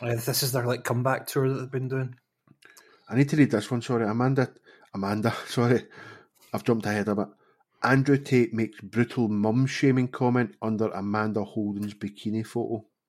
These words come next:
Speaker 1: Oh, what's he done now, the bastard? Oh, dear.
Speaker 2: Oh, dear.
Speaker 1: What's he done? What's he said about her?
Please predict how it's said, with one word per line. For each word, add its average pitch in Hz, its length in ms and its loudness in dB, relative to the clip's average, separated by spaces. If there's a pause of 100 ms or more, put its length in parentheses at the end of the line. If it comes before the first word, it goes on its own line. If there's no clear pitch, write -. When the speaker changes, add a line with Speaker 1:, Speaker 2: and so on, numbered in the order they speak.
(340)
Speaker 1:
Oh, 110 280 -8
what's 123 160 -8
he 120 80 -6
done 104 220 -10
now, 101 120 -10
the 107 140 -8
bastard? 117 500 -8
Oh, 117 220 -4
dear. 107 260 -12 (920)
Speaker 2:
Oh, 110 220 -6
dear. 90 140 -8
Speaker 1:
What's - 160 -14
he 127 40 -10
done? 104 300 -18 (380)
What's 127 160 -10
he 135 80 -4
said 113 240 -6
about 117 260 -4
her? - 160 -8